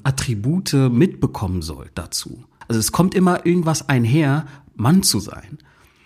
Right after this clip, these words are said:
Und, ähm, es gibt irgendwie eine bestimmte Vorstellung dafür. Aber will das Frank Ocean sein? Will er das verkörpern? Ist die halt auch immer die Frage, ne? Und grad diese Themen, die, wie gesagt, also vor zwanzig, dreißig, No-Go.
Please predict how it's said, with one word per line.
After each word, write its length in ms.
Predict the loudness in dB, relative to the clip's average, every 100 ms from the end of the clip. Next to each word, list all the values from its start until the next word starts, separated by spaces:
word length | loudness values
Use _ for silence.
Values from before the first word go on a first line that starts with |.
| _ -20 _ -12
Und, 560 | -6 -4 -4 -4 -8 -8
ähm, 200 | -6 -6
es 120 | -4
gibt 180 | -4 2
irgendwie 180 | 4 4
eine 80 | 4
bestimmte 360 | 0 -2 -2
Vorstellung 560 | 0 2 0 0 -4 -4
dafür. 420 | -10 -16 -18 -20 -20 _ _ _ _ _ _ _
Aber 560 | -10 -8 -6 -4 -2 -2
will 220 | 2 4
das 140 | 4 2
Frank 260 | 2 0 2
Ocean 360 | 0 2 0
sein? 340 | 2 2 2 2
Will 120 | 2
er 80 | 2
das 160 | -2
verkörpern? 680 | -2 -6 -4 -4 -4 -10 -10
Ist 180 | -10 -10
die 60 |
halt 200 | -10 -8
auch 180 | -8 -6
immer 200 | -2 -2
die 100 | -4
Frage, 440 | -8 -14 -18 -20 -14
ne? 140 | -12
Und 220 | -6 -6 -6 -18 -20 -20 -20 -20 -10
grad 320 | -4 -4 -2
diese 300 | 0 0 0
Themen, 380 | -2 -2 0 0
die, 220 | -2 -6
wie 40 | -6
gesagt, 380 | -2 -4 -4 -10
also 140 | -10
vor 340 | -8 -10 -10 -14 -10
zwanzig, 540 | -6 0 0 -2 -6
dreißig, 320 | -8 -10 -10 -12 -16 -16 _ -14 -2
No-Go. 800 | 2 4 4 4 2 0 -2